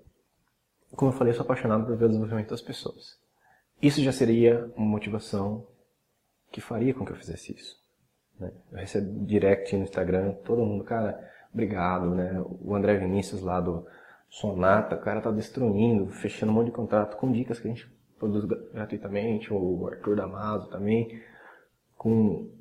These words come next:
duas semanas assistindo os conteúdos, ele montou a empresa dele, fechou o contrato, tá gravando vídeo, tá voando. Eu falei, "Caramba, foram estalos que eu ajudei a galera a ter", né? Igual a Liana fez comigo, eu tô ajudando outra galera. E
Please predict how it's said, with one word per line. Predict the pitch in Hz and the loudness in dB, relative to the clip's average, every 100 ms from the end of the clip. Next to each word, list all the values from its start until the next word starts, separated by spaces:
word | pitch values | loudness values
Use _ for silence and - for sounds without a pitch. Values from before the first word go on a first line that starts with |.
| - | -6
duas | 120 151 175 | 4 6 6
semanas | - 113 117 120 | 6 6 8 6
assistindo | 104 - 107 | 4 0 -4
os | 101 | -4
conteúdos, | 113 104 104 101 | -4 2 4 4
ele | 98 | 0
montou | 95 107 | 0 0
a | |
empresa | 104 107 98 | 0 0 0
dele, | 90 101 107 | 4 4 4
fechou | 107 104 104 | 2 -8 -6
o | |
contrato, | 113 98 101 101 - | -4 0 2 2 0
tá | 110 | 0
gravando | 107 104 98 | 0 0 -4
vídeo, | 92 110 107 | -2 -2 -2
tá | 110 | -4
voando. | 107 104 110 110 | -2 2 4 2
Eu | - - _ _ _ _ _ - | -2 -14 _ _ _ _ _ -10
falei, | - 127 | -4 -4
"Caramba, | - 120 127 113 | 0 4 4 4
foram | - - 123 131 | 0 -2 0 0
estalos | 127 - 123 120 - | -2 -2 0 0 -4
que | 113 | -4
eu | 104 98 | -4 -6
ajudei | 110 101 98 104 | -4 -2 2 2
a | |
galera | 101 104 | 2 0
a | 113 | -2
ter", | 123 117 - | -2 -2 -4
né? | - 101 | -6 -2
Igual | 104 123 | 6 6
a | 135 | 8
Liana | 117 110 104 | 4 2 0
fez | - 98 | -2 -4
comigo, | - 113 135 110 | 0 2 2 2
eu | |
tô | - | 0
ajudando | 123 107 113 | 0 0 0
outra | 120 123 | -2 -2
galera. | 127 117 101 - - - - - _ _ - - | 0 4 2 0 -14 -20 -20 -20 _ _ -18 0
E | 110 107 104 | 6 6 6